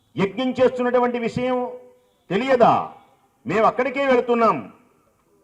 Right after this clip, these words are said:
తెలియదు అని చెప్పడానికి సిగ్గు కలిగింది. సిగ్గు కలిగి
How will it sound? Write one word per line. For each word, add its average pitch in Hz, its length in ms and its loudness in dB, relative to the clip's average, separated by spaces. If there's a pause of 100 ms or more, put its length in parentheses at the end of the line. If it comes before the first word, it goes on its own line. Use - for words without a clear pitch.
(240)
తెలియదు 214 400 2
అని 208 180 2
చెప్పడానికి 196 540 -2
సిగ్గు 170 260 -10
కలిగింది. 135 500 -4 (1400)
సిగ్గు 214 220 -6
కలిగి 214 560 0